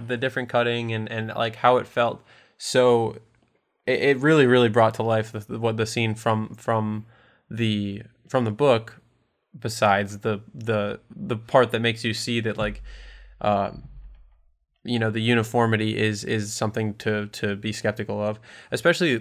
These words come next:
like, as, as they move through the city. You're saying it's a, it's unfortunate that they, they didn't do more in the city. Um, one of the major messages that I, that you're, you're touching on as well, J L, was the, the idea that, um, giving yourself over is easier.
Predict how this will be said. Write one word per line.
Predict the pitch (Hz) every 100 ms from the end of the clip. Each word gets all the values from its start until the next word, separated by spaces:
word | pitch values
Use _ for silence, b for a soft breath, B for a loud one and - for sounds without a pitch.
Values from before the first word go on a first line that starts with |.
| -
like, | 113 113 -
as, | 117 117 113
as | 113 120 120
they | 123
move | 123
through | 117 107
the |
city. | 104 131 117
You're | 110
saying | 107 113
it's | 107 -
a, | 107 101 -
it's | 110
unfortunate | 110 - 117 113 110
that | 107
they, | 107 107
they | 110 117 110
didn't | 107
do | 104 110
more | 107
in | 104
the |
city. | 104 - 113 110 B B B B _
Um, | 120 113 110
one | 104 135
of |
the | 123
major | 117 117 113
messages | 120 131 113 110 107
that | 110
I, | 107 -
that | 113 107 107
you're, | 117 117
you're | 117 113
touching | 110 - 113 113
on | 110
as | 107 107
well, | 123
J | 117 113
L, | 113 110
was | 113 110 110
the, | 117 110 110 110 b b b b b _
the | - 123 120
idea | 120 113 120 117
that, | 110 110 110 107 - -
um, | 110 101 101
giving | 120 120 120
yourself | 110 - 113 110
over | 117 113 110 107 107 110 b b b _
is | 107 107 107 107
easier. | 120 120 110 107 104 104 113